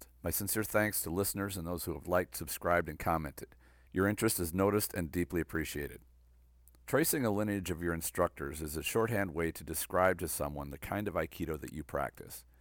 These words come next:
It's a kind of collection of influences your Aikido has had through your instructor, your instructor's instructor, all the way back to O-sensei.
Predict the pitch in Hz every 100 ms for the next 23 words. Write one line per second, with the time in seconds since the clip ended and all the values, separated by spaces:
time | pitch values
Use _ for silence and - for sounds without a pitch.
0 | _ - - _ _ - - 90 - 104
1 | 95 - 98 101 - 104 90 104 98 92
2 | 80 - 80 76 82 80 85 104 85 80
3 | - 98 87 - 85 78 92 101 95 -
4 | 80 82 76 76 - - - - 78 78
5 | - 95 - 80 76 73 - 76 67 67
6 | 67 - - - - 95 90 87 82 82
7 | 76 - 78 71 - 71 -